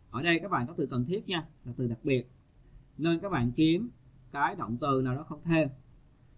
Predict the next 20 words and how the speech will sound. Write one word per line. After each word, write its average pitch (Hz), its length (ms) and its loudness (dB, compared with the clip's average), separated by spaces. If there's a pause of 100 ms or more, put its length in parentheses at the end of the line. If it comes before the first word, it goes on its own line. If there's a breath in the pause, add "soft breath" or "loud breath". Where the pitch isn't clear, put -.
(380)
Và 139 380 0 (140)
rõ 123 180 2
ràng 156 360 2
A 165 220 0
là 147 80 -4
bị 131 140 4
động 120 260 -4
và 143 140 -6
C 123 140 -10
là 165 260 2
chủ 160 100 0
động 131 260 -2
các 165 60 -12
bạn. 147 240 0 (640)
Các 185 60 -6
bạn 127 180 -2
chọn 120 160 -4
chủ 143 120 -6
động 120 220 -2
nha. 147 220 -4